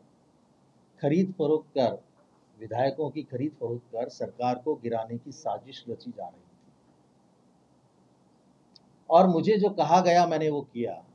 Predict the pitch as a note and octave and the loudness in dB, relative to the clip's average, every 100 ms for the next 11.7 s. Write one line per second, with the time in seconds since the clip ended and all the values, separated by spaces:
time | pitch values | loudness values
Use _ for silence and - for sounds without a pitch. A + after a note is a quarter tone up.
0 | _ _ _ _ _ _ _ _ _ _ | _ _ _ _ _ _ _ _ _ _
1 | _ _ _ _ _ _ _ E3+ F3+ C#3 | _ _ _ _ _ _ _ 4 4 2
2 | D#3 E3+ F3+ F#3+ F#3 G3+ F#3 G#3+ G#3+ G3 | -4 2 4 4 2 -4 4 6 8 6
3 | F3+ - C3+ G3 - _ _ _ _ _ | 0 -4 -10 -12 -16 _ _ _ _ _
4 | _ _ _ _ _ _ _ _ _ _ | _ _ _ _ _ _ _ _ _ _
5 | - - - F#3 G#3+ B3 F#3+ F#3 G3 A3 | -20 -16 2 6 8 6 4 0 0 0
6 | F#3+ F#3 E3 E3+ F#3 C3+ D#3+ D#3 - A2+ | -4 -4 -2 -2 -2 -4 -12 -16 -16 -16
7 | F2+ _ _ _ _ _ _ _ _ _ | -16 _ _ _ _ _ _ _ _ _
8 | _ _ _ _ _ _ _ _ _ _ | _ _ _ _ _ _ _ _ _ _
9 | _ _ _ _ _ _ _ _ _ _ | _ _ _ _ _ _ _ _ _ _
10 | _ _ - D#3 - F#3+ F3+ G3 F#3 - | _ _ -8 -6 -2 0 0 0 0 2
11 | F#3 D#3+ C#3+ E3 F3 E3+ F3+ | 0 2 2 2 0 -2 -6